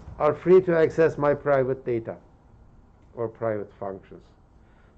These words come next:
So they, they, although they are global functions, they have right to access my private data. They can behave like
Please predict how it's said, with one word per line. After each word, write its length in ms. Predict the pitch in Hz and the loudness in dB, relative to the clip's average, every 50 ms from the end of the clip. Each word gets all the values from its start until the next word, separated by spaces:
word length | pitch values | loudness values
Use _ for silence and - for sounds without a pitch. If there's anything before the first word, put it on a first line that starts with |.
| _ _ | _ _
So 100 | 147 156 | -4 -2
they, 220 | 143 151 160 170 | 2 2 2 2
they, 240 | 170 165 156 170 170 | 0 -4 -6 -6 -6
although 560 | - - 156 151 151 160 160 185 196 208 208 | -8 -10 -6 -4 -4 -2 -2 -2 -2 -2 -2
they 160 | 185 190 185 | -2 -2 0
are 140 | 180 180 180 | 0 -2 -2
global 520 | 156 127 135 139 156 175 185 180 190 180 - | -4 -4 -4 -2 -2 -2 -2 -2 -2 -4 -4
functions, 640 | - 135 135 151 170 160 - - 123 123 143 160 - _ _ _ _ _ _ _ _ _ _ _ _ _ _ _ _ _ _ _ _ | -4 -4 -4 -4 -4 -8 -8 -8 -8 -8 -8 -10 -14 _ _ _ _ _ _ _ _ _ _ _ _ _ _ _ _ _ _ _ _
they 120 | 143 147 | -8 -6
have 180 | 143 151 160 151 | -4 -4 -4 -2
right 260 | 160 165 165 160 165 | -2 -2 -2 -4 -4
to 280 | - 156 151 147 147 147 - _ - | -4 -2 -2 -2 -4 -6 -10 _ -12
access 300 | 139 131 - 151 147 113 | -12 -8 -6 -6 -6 -6
my 160 | 120 131 131 | -8 -10 -10
private 440 | 123 - - 127 123 123 120 120 120 | -10 -10 -10 -8 -6 -6 -8 -8 -10
data. 400 | - 117 110 107 117 107 113 131 135 _ _ _ _ _ _ _ _ _ _ | -10 -12 -10 -10 -10 -10 -10 -10 -12 _ _ _ _ _ _ _ _ _ _
They 160 | - 131 135 | -6 -6 -6
can 240 | 131 - 143 143 139 | -6 -6 -12 -12 -10
behave 300 | 139 139 131 135 139 135 | -8 -8 -6 -6 -6 -8
like 360 | 135 131 120 117 127 135 131 | -8 -6 -6 -6 -6 -8 -10